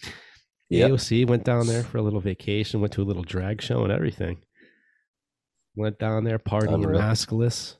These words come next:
Speaker 2: maskless.
Speaker 1: Mm-hmm.
Speaker 2: What's good for, for, what is it? Good for thee,
Speaker 1: Wh-,
Speaker 2: not for me.
Speaker 1: what's good for the goose is good for the gander.
Speaker 2: Yeah.
Speaker 1: Or what's, what's good for, for me is not good for thee, or some shit
Speaker 2: So-,
Speaker 1: like
Speaker 2: some-,
Speaker 1: that.
Speaker 2: something like that. Yeah, but it, it's
Speaker 1: Yeah.
Speaker 2: funny because, uh, even DeSantis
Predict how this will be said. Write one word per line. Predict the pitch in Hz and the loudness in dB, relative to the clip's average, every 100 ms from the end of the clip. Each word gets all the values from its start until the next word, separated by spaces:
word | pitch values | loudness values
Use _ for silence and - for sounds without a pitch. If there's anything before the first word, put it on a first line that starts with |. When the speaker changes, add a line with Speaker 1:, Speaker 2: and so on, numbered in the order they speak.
| - | -10
Speaker 2:
maskless. | 98 104 - 107 113 - _ _ - | -6 -4 -6 -6 -6 -8 _ _ -4
Speaker 1:
Mm-hmm. | 85 85 107 _ _ _ _ _ | -2 -2 -4 _ _ _ _ _
Speaker 2:
What's | - - | -16 -12
good | 101 101 | -10 -10
for, | - 98 95 92 - - | -10 -8 -8 -8 -12 -10
for, | 98 95 _ | -10 -10 _
what | 98 95 | -12 -10
is | 90 | -10
it? | 87 - _ _ - | -12 -16 _ _ -16
Good | 110 | -10
for | 104 | -8
thee, | 92 98 104 | -6 -8 -2
Speaker 1:
Wh-, | 117 | -2
Speaker 2:
not | 101 | 0
for | 90 98 | -2 -2
me. | 104 | 0
Speaker 1:
what's | 104 101 | 2 2
good | - 104 98 | 4 4 4
for | 110 | 4
the | 95 | 2
goose | 82 98 104 90 | 2 2 2 0
is | |
good | 80 95 85 | 0 0 0
for | 90 | -4
the | 85 | 0
gander. | 90 95 101 104 _ _ _ _ _ _ _ _ 277 | 4 4 2 -2 _ _ _ _ _ _ _ _ -20
Speaker 2:
Yeah. | 87 - _ _ _ _ _ _ _ | -20 -20 _ _ _ _ _ _ _
Speaker 1:
Or | 95 98 98 | 2 6 6
what's, | 101 - | 4 0
what's | 101 92 - | -2 -2 -4
good | - 98 92 | 0 0 0
for, | - 95 90 - _ - | 2 2 2 -2 _ -8
for | 98 80 | -4 -2
me | 87 92 95 | 0 2 2
is | 90 87 | 0 2
not | 87 87 | 0 0
good | 87 92 | -4 -6
for | - 85 | -4 -4
thee, | 76 85 95 95 | -2 0 0 0
or | 90 | -2
some | 98 | -4
shit | 90 - | -4 -2
Speaker 2:
So-, | 82 | -2
Speaker 1:
like | 98 | -2
Speaker 2:
some-, | - | 0
Speaker 1:
that. | 98 - | 0 0
Speaker 2:
something | 127 107 110 98 | -6 -8 -10 -10
like | 92 - | -10 -10
that. | 101 104 | -10 -10
Yeah, | 117 107 104 | -10 -8 -10
but | 90 104 135 | -10 -12 -10
it, | 131 | -6
it's | 120 - | -4 -4
Speaker 1:
Yeah. | |
Speaker 2:
funny | 127 117 | -6 -6
because, | 107 107 98 98 | -6 -8 -12 -16
uh, | 117 127 | -14 -12
even | 139 123 113 | -12 -12 -10
DeSantis | 95 - - 101 107 95 - - | -10 -10 -6 -6 -4 -6 -8 -12